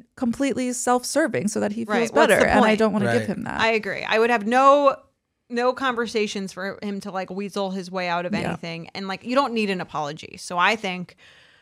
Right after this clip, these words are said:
Speaker 2: like, like I said to you, like, no one can disrespect you, respect you more than you allow them to.
Speaker 1: Right.
Speaker 2: So, like,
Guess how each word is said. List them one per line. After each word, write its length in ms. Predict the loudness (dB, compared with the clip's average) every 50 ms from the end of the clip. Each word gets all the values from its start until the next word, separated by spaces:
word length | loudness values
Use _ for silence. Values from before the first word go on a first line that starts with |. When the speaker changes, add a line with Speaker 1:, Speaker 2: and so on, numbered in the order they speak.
| _ _ -4
Speaker 2:
like, 380 | 0 0 0 0 -4 -8 -16 _ _ _ _ _ _ -6
like 140 | 0 2 4
I 80 | 4
said 180 | 4 4 2 0
to 80 | 0 -2
you, 120 | -2 -2
like, 180 | -2 -4 -6 -10 _ _ _ _ _ -10
no 180 | 0 2 4 4
one 180 | 4 4 2 0
can 140 | -2 -2
disrespect 640 | -2 -2 -2 -2 -4 -6 -4 -2 0 -2 -2 -2 -6
you, 200 | -8 -8 -8 -8 -12 _ _
respect 440 | -12 -10 -6 -2 -2 -2 -2 -4
you 100 | -6 -4
more 220 | -2 0 0 0 0
than 100 | -2 -2
you 140 | -2 -2 -2
allow 240 | -2 -2 -4 -6
them 180 | -8 -10 -12 -12
to. 240 | -14 -14 -16 -16 -18 _ _ _ -20 -16
Speaker 1:
Right. 160 | -14 -12 -8
Speaker 2:
So, 200 | -4 -2 -2 0 0
like, 360 | 0 0 0 0 -4 -8